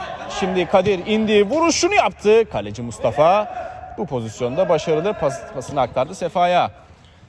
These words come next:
Sefa topla beraber ilerliyor. Yanındaki Erkan oynadı. Erkan, Hakan bir kez daha güzel bir tek top. Erkan baktı kaleye, vuruşunu yaptı ama top direkt olarak dışarı çıkıyor. Out. İzzet hızlı başladı Bayram'la.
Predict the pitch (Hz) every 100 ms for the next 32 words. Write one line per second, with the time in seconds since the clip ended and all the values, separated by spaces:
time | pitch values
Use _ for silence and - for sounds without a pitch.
0 | - 147 135 170 151 123 156 151 147 156
1 | 151 151 151 160 143 143 156 151 190 160
2 | 175 175 165 139 143 139 170 160 156 170
3 | 151 143 185 185 160 165 156 160 190 185
4 | 170 170 - 196 - - - 180 185 180
5 | 196 185 202 196 214 226 214 220 320 330
6 | - 311 165 - 147 123 110 107 110 -
7 | - - - - - - - - 123 131
8 | - - 214 180 147 120 127 139 - 156
9 | 151 - - 135 208 262 208 - - -
10 | - - - - 117 110 143 139 139 147
11 | 127 170 185 180 190 190 127